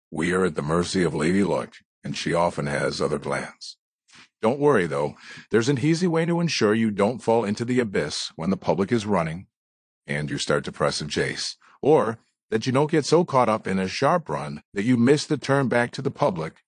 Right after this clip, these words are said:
and burn all your profits. The easy way is to bet consistently. While past performance is not indicative of future results, based on past performance,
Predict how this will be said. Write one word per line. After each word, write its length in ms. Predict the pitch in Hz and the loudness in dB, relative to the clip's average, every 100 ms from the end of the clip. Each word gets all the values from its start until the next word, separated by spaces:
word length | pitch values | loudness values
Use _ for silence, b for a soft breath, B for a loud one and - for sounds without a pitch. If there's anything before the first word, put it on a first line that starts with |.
| _ _ _ - | _ _ _ -10
and 140 | 78 | -6
burn 180 | 73 85 | -2 -2
all 140 | 80 | 0
your 120 | 78 76 | -2 -2
profits. 600 | 73 60 - - - - _ _ _ _ | -2 -2 -6 -14 -16 -16 _ _ _ _
The 100 | - | -12
easy 300 | - 101 117 | -2 0 2
way 360 | 147 156 160 156 _ _ _ _ _ | 4 4 2 -2 _ _ _ _ _
is 120 | 151 - | -14 -10
to 100 | 90 | -4
bet 220 | 80 - | -2 -2
consistently. 680 | 80 - 69 - - - _ _ _ _ B B B | -6 -8 -10 -12 -16 -20 _ _ _ _ B B B
While 140 | - | -4
past 300 | - 139 170 | 0 0 0
performance 440 | - 180 135 120 117 | -2 2 2 2 0
is 140 | 95 | -2
not 180 | 98 117 | 0 0
indicative 440 | 113 113 120 101 | -2 -2 2 0
of 100 | 90 | 0
future 280 | - 101 120 | -2 -2 0
results, 560 | 120 101 67 - - - _ _ _ _ _ - | 0 0 -2 -6 -14 -18 _ _ _ _ _ -2
based 300 | 160 127 104 | -2 0 0
on 160 | 85 | -2
past 280 | 87 73 69 | -2 -4 -4
performance, 600 | - 71 67 64 67 - | -6 -2 -2 -4 -8 -12